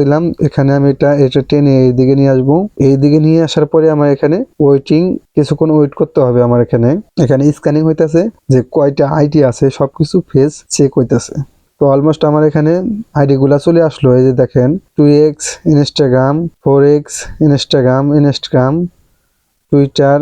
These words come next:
Facebook সবগুলা আমার এখানে শো করতেছে যে এই ব্যক্তির কয়টা আইডি আছে। এখান থেকে দেখতে পাচ্ছেন সবগুলো আইডি আমার এখানে শো করতেছে। Facebook-এ এই আইডিটা আছে, Facebook-এ অসংখ্য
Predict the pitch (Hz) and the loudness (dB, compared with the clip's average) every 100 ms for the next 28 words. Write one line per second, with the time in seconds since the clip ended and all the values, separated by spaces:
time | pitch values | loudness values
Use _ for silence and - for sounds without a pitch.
0 | 160 - _ _ _ _ _ _ 143 139 | -4 -12 _ _ _ _ _ _ 0 2
1 | 135 143 135 - 139 143 147 147 143 143 | 2 0 -2 -4 -2 0 2 2 2 0
2 | 139 143 202 - _ _ _ _ _ - | 0 -2 -4 -8 _ _ _ _ _ -4
3 | 160 156 156 147 - - 127 _ _ _ | -2 -2 -2 -4 -4 -6 -6 _ _ _
4 | _ 131 131 - - 139 143 156 - 151 | _ 0 2 0 0 0 2 -2 -2 -4
5 | 139 143 131 127 127 123 120 110 - - | -2 0 0 2 2 0 0 -4 -12 -8
6 | - 143 160 160 156 160 160 160 151 170 | -4 -2 0 0 0 0 0 -2 -2 -4
7 | 165 151 139 151 151 139 135 139 135 135 | -2 -4 0 2 2 2 2 2 0 0
8 | 143 185 - _ _ _ - 143 143 135 | 0 -2 -6 _ _ _ -4 0 0 0
9 | 139 117 127 135 - 139 143 143 143 135 | -2 0 0 0 0 0 2 2 2 2
10 | 139 135 127 135 131 - 139 165 - - | 2 2 0 0 0 0 0 0 -4 -2
11 | 143 139 147 151 160 - - _ _ 160 | 0 0 0 2 2 0 -8 _ _ -4
12 | 143 160 151 | -2 -2 0